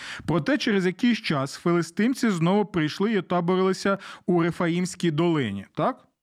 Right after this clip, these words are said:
«Тому Давид знову запитав Господа, а він відповів». <laughs> То це, слухайте, це цікавий момент. Я обожнюю свого Бога.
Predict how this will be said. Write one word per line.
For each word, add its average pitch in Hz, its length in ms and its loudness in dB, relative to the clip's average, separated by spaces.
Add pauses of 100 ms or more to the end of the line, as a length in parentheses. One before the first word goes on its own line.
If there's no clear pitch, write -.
(340)
«Тому 196 260 4
Давид 208 400 2
знову 170 360 0
запитав 196 520 0
Господа, 143 580 -2 (240)
а 147 140 -2
він 160 180 0
відповів». 165 440 -2 (340)
<laughs> - 360 -4
То 254 100 0
це, 330 200 0 (640)
слухайте, 202 500 0
це 202 180 -2
цікавий 233 460 0
момент. 196 680 0
Я 208 460 2
обожнюю 160 580 0
свого 139 320 -2
Бога. 113 380 -4